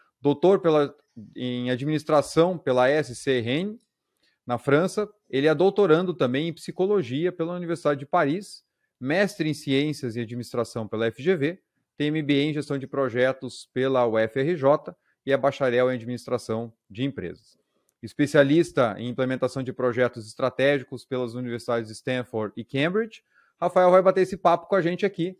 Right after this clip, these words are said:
sobre a importância de alinhar a estratégia com a carteira de projetos e como a gente consegue medir uma maturidade organizacional, verificando os principais aspectos de como a empresa está direcionada pra sua carteira de projetos.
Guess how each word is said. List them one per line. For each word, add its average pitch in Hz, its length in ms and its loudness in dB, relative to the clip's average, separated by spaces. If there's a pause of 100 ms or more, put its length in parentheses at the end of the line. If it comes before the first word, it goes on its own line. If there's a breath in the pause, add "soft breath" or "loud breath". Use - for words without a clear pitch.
(280)
sobre 156 300 0
a 170 60 2
importância 151 560 0
de 139 100 0
alinhar 185 320 2
a 160 60 0
estratégia 143 600 0
com 147 120 -4
a 143 40 -6
carteira 123 360 -4
de 120 100 -14
projetos 170 520 0
e 208 40 -4
como 233 220 0
a 233 40 2
gente 226 200 -6
consegue 220 500 -2
medir 220 580 -4 (320)
uma 160 240 -4
maturidade 175 760 2
organizacional, 185 800 -2 (480)
verificando 208 460 0
os 226 100 -8
principais 208 420 0
aspectos 165 600 -2
de 151 80 -8
como 208 320 0
a 220 80 -2
empresa 180 400 -2
está 143 340 0
direcionada 151 880 -2 (460)
pra 139 240 0
sua 147 260 -2
carteira 127 720 -4
de 110 240 -10
projetos. 120 640 -8